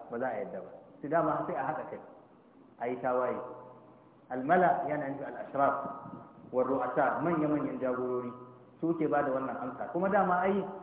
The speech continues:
al-, annasu ala adini abin nan mulukihim kamar yadda ake cewa.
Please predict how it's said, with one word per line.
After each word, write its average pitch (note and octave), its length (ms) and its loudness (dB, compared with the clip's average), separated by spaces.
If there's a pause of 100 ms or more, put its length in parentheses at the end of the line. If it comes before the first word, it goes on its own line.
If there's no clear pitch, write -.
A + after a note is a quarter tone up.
(120)
al-, D3+ 320 0
annasu E3 480 2
ala F3+ 480 4 (400)
adini F3 480 0 (280)
abin D3 220 -2
nan D3+ 140 0
mulukihim E3+ 420 0
kamar D#3+ 220 -2
yadda D3 160 -2
ake - 240 -6
cewa. G2+ 160 -10